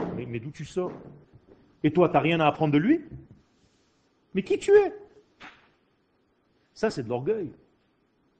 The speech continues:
Donc, il ne faut jamais venir par-dessus l'autre. Il faut tout simplement venir parce que je suis différent.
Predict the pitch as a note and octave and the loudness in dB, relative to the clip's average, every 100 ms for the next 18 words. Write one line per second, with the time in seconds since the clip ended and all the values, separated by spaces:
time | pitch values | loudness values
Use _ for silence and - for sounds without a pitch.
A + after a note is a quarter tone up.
0 | _ _ D3+ F#3+ - G3 G#3 G3 G#3+ - | _ _ -2 -2 -4 0 2 8 8 8
1 | C4 C#4 C#4+ F#3+ A#3 A#3 C4+ B3+ - - | 4 4 2 2 0 0 -2 -4 -8 -2
2 | G#3+ E3+ D#3+ A3+ - - G#3+ F3+ D#3+ F#3 | 0 0 2 2 0 -6 -4 -2 -4 -6
3 | - _ _ _ _ _ _ _ _ - | -14 _ _ _ _ _ _ _ _ -14
4 | D3 D#3+ D3+ A3+ A#3 G3+ G3 F3+ F3+ A3 | -6 -6 -4 -2 -2 0 0 2 0 -2
5 | - F3+ E3 - C3 C#3+ C#3+ D3 A#2 | -6 -10 -10 -10 -14 -14 -6 -6 -6